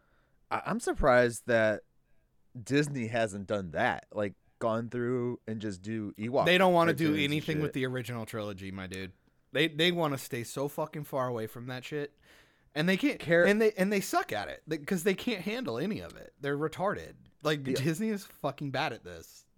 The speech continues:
Speaker 1: The other one is Caravan of Courage, an Ewok adventure.
Speaker 2: Well, all right then.
Speaker 1: And I
Speaker 2: Seems
Speaker 1: think
Speaker 2: like a
Speaker 1: that
Speaker 2: weird
Speaker 1: was
Speaker 2: title.
Speaker 1: the, uh, I think that was the first one,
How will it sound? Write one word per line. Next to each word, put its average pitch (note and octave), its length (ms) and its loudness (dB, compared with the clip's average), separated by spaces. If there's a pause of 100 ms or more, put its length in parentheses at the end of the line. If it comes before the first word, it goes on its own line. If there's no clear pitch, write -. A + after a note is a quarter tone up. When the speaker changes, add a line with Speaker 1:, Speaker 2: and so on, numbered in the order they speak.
Speaker 1:
The B2 140 2
other D3 280 8
one C3+ 280 0
is A#2 220 2
Caravan A#2+ 840 0 (380)
of F#2 180 -6
Courage, D#2+ 580 -4
an G2 120 -8
Ewok E2+ 380 -8
adventure. - 520 -14 (320)
Speaker 2:
Well, D#2 180 -12
all D2 100 -12
right B2+ 200 -10
then. D#2+ 240 -16 (180)
Speaker 1:
And B2 80 0
I A#2 60 4
Speaker 2:
Seems A2+ 80 -4
Speaker 1:
think D3+ 180 4
Speaker 2:
like C#3 80 10
a - 20 12
Speaker 1:
that D3 60 6
Speaker 2:
weird A#2+ 60 -2
Speaker 1:
was C3 100 -2
Speaker 2:
title. C3 160 2
Speaker 1:
the, C3 160 6
uh, A2 380 6 (840)
I - 60 -6
think D3 180 -2
that C3 140 6
was D3+ 120 0
the G#2+ 120 -2
first B2 460 -2
one, F2 400 -6